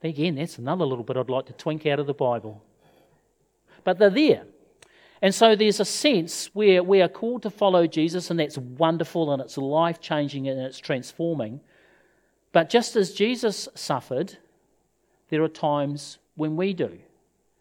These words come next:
And there are times when this is very much unjust. For Jesus, there was no crown without the cross. And for us, there is no crown without the cross.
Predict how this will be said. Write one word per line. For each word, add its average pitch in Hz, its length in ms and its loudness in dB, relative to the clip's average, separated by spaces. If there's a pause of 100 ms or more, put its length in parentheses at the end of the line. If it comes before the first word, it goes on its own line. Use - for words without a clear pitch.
(320)
And 190 440 0
there 180 160 0
are 175 60 -2
times 160 500 -2
when 147 200 -6
this 143 200 -6
is 135 180 -10
very 143 260 -2
much 131 500 -8 (160)
unjust. 127 800 -4 (320)
For 170 140 2
Jesus, 214 440 2
there 170 140 6
was 160 180 0
no 202 320 6
crown 202 800 2 (640)
without 156 360 2
the 143 60 -12
cross. - 640 -2 (1800)
And 151 180 -2
for 170 200 0
us, 185 240 -2
there 143 180 0
is 135 140 -4
no 127 160 -2
crown 120 560 -2 (500)
without 127 360 -4
the 123 60 -16
cross. - 640 -6